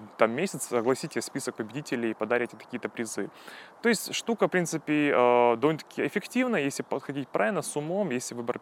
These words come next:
призы, которые будут очень желательны, желанны для людей, и причём недорогие. Это может быть, например, какие-то handmade сумочки, там, handmade какие-то блокноты вполне нормально заходят. И, в общем, можно таким образом провести нормальный конкурс и хороший получить, а,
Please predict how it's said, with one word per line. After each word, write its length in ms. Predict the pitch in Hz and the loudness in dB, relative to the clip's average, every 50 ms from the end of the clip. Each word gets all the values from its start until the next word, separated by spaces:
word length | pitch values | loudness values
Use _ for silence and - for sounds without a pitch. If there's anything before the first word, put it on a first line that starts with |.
| - - - | -8 -10 -6
призы, 300 | - 143 139 139 147 135 | -4 -4 -2 -2 -4 -4
которые 320 | - 113 - 120 117 113 | -4 -4 -2 -2 -2 -2
будут 220 | 113 120 117 - - | -2 -4 -6 -2 0
очень 400 | - 143 135 - - 120 110 107 - - - - - - | 2 2 2 0 -2 -6 -8 -10 -12 -16 -20 -20 -14 -8
желательны, 800 | - 120 113 131 139 147 147 139 - 113 113 113 110 101 101 117 | -6 -2 2 4 6 6 6 6 4 0 -4 -4 -2 -4 -4 -4
желанны 400 | 113 117 135 143 147 143 120 110 | 0 2 4 6 6 4 4 0
для 100 | 110 113 | 0 0
людей, 440 | 113 120 131 135 151 196 233 247 226 | -2 -2 -4 -4 -4 -4 -2 -2 -4
и 60 | - | -4
причём 380 | - - 127 123 - - 135 127 | -6 -6 -6 -6 -4 -4 -4 -4
недорогие. 540 | 120 117 117 143 165 185 185 214 240 233 226 | -2 -2 0 0 0 0 -2 -2 -2 0 0
Это 180 | 185 - 160 | 0 0 0
может 240 | 143 147 143 131 131 | 2 2 2 2 0
быть, 140 | 123 - - | -2 -4 -8
например, 320 | 127 - 135 135 135 127 | -8 -6 -6 -6 -6 -6
какие-то 240 | - - 127 - 123 - - | -6 -6 -4 -4 -2 -2 0
handmade 420 | 151 135 127 127 139 139 135 131 | -2 -2 -2 -4 -4 -2 -2 -2
сумочки, 540 | - - - 202 202 185 - - - - 131 | -2 -4 -2 -2 -2 -2 -4 -6 -6 -8 -6
там, 200 | - 123 120 110 - | -4 -4 -4 -2 -2
handmade 380 | 139 127 127 127 127 127 123 | -2 -2 -2 -4 -6 -6 -6
какие-то 460 | 120 - - - 123 110 - 123 110 - - - - - - - | -8 -6 -4 -2 -2 0 2 0 0 0 -4 -18 -20 -16 -8 -2
блокноты 600 | 123 123 123 - - 175 196 190 - 147 131 120 | 0 0 0 2 4 2 2 4 2 0 0 0
вполне 340 | 113 - - 135 135 139 131 | 0 0 -2 0 0 0 0
нормально 340 | 123 120 123 123 117 113 110 | -2 0 0 0 -2 -2 -2
заходят. 440 | 113 113 - - 120 113 110 104 - - - - - - - - - | -4 -6 -4 -4 -2 -2 -2 -4 -6 -10 -18 -18 -18 -18 -20 -12 -6
И, 240 | - 180 220 233 202 | -2 0 2 4 4
в 80 | 147 156 | 4 4
общем, 220 | 165 - - 135 | 4 2 0 0
можно 280 | 127 143 147 135 123 110 | 0 0 0 -2 -6 -8
таким 240 | 113 - 117 117 | -8 -6 -4 -4
образом 300 | 127 127 123 120 - 113 | -4 -2 -4 -4 -4 -4
провести 340 | 101 110 101 107 - - - | -4 -2 -2 -2 -2 -4 -6
нормальный 340 | 123 110 104 110 110 110 107 | -6 -6 -6 -6 -6 -6 -6
конкурс 460 | - 120 127 - 113 110 - - - - | -6 -6 -6 -6 -8 -8 -10 -12 -10 -10
и 80 | 110 | -8
хороший 380 | 104 - 113 113 123 - - 117 | 0 4 6 6 6 6 2 -4
получить, 520 | - 113 113 113 - - - 127 - - - | -4 -4 -4 -4 -4 -6 -6 -8 -8 -8 -6
а, 320 | - - 107 107 104 101 | -4 0 2 4 4 4